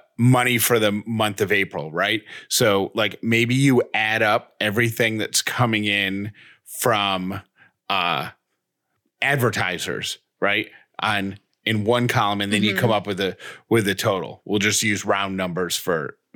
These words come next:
Speaker 1: for, you know, exact, a thousand bucks even, right? That's
Speaker 2: Mm-hmm.
Speaker 1: your, that's that. Then we have, uh, this other column that could be, you know, people that we're developing podcasts for, and that comes out to be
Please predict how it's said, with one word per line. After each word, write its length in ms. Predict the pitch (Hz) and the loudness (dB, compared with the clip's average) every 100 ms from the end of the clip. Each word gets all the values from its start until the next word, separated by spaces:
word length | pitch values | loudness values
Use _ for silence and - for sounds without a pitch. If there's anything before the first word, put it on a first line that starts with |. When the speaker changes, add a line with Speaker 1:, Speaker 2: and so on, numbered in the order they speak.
| - | -6
Speaker 1:
for, 320 | 98 82 85 _ _ - | 0 0 -2 _ _ -4
you 140 | 104 | -2
know, 80 | 92 | -2
exact, 380 | 85 92 - - | -2 -6 -8 -8
a 60 | 113 | -4
thousand 420 | - 131 127 110 | 0 0 0 -4
bucks 240 | - - - | -8 -12 -2
even, 340 | 131 110 - - | 2 2 -2 -2
right? 260 | 107 113 - | -2 0 0
That's 260 | 113 110 | 0 0
Speaker 2:
Mm-hmm. 80 | 95 | 2
Speaker 1:
your, 220 | 117 104 - - - | 2 2 -4 -18 -4
that's 220 | 120 117 117 | -2 0 -2
that. 180 | 90 - - - | -2 -6 -20 -4
Then 260 | 123 127 127 | 0 0 2
we 140 | 131 | 4
have, 360 | 127 117 110 101 - - _ | 4 4 2 -2 -14 -20 _
uh, 400 | - 101 87 90 98 _ _ - | -2 0 0 -2 -6 _ _ 0
this 180 | 117 | 2
other 240 | 160 165 120 | 4 2 0
column 420 | 104 90 80 90 - - _ - | -2 -4 -6 -12 -20 -20 _ 0
that 300 | 104 - - | 0 -2 -2
could 200 | 123 92 | -2 2
be, 400 | 107 101 98 98 | 0 0 -2 -4
you 100 | 104 | -2
know, 180 | 101 95 | -2 -2
people 320 | - 117 117 | -2 0 0
that 80 | 110 | 0
we're 120 | 101 107 | 0 -2
developing 520 | 113 110 110 117 113 | 0 0 0 -2 -2
podcasts 480 | 143 139 110 82 - | -2 -2 -2 -4 -6
for, 200 | 87 80 | -6 -6
and 120 | 90 | -4
that 180 | 107 117 | -4 -4
comes 180 | 101 | -2
out 160 | 104 95 | -4 -4
to 60 | 95 | -4
be 280 | 95 87 | -4 -4